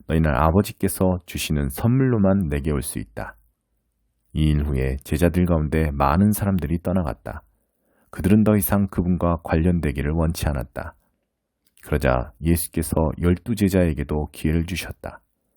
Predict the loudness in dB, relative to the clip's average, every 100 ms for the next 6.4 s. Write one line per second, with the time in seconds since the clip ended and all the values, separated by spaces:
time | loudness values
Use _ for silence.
0 | _ _ _ _ _ _ _ 4 6 4
1 | -4 -4 0 2 4 2 2 0 -2 -6
2 | -10 _ _ _ _ _ _ _ -8 -4
3 | -2 -2 -2 -2 -2 -4 -10 -14 -16 _
4 | _ _ _ _ _ _ _ _ -6 -4
5 | -4 -10 -18 _ _ -18 -6 -4 0 -2
6 | -2 -2 -2